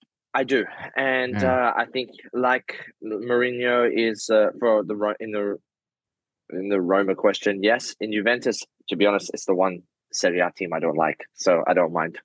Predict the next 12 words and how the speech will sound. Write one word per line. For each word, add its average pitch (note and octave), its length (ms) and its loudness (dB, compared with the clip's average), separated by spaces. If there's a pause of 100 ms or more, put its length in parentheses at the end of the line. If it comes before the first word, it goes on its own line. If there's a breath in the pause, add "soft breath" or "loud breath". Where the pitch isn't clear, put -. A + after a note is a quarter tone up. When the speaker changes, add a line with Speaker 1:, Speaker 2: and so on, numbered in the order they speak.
Speaker 1:
what F2+ 160 2
happens F2 320 -2
with F#2 120 2
them. C#3 220 2
Speaker 2:
<laughs> - 60 -20 (240)
Speaker 1:
But B2+ 300 4
<laughs> A#3 880 2
that's B2 240 2
in B2+ 100 4
my A2 160 2
blood, A#2 340 2
sorry. C#3 420 2